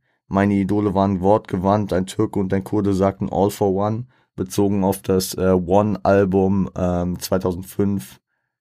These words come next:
Kollabo-Album von Kool Savas und Azad. Ähm, genau. Wenn ich groß be-, wenn ich groß bin, hol ich Beats von D J Desu.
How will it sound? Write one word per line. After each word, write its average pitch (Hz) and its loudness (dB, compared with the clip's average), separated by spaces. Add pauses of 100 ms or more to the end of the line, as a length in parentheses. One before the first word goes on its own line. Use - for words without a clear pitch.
Kollabo-Album 92 2
von 90 -4
Kool 98 -2
Savas 92 2
und 82 -4
Azad. 113 0 (1080)
Ähm, 92 2 (1800)
genau. 90 4 (1500)
Wenn 95 4
ich 92 2
groß 101 0
be-, 104 4
wenn 98 0
ich 95 -4
groß 113 0
bin, 104 -2
hol 104 2
ich - -8
Beats 104 -6
von 104 -4
D 101 -2
J 98 0
Desu. 117 2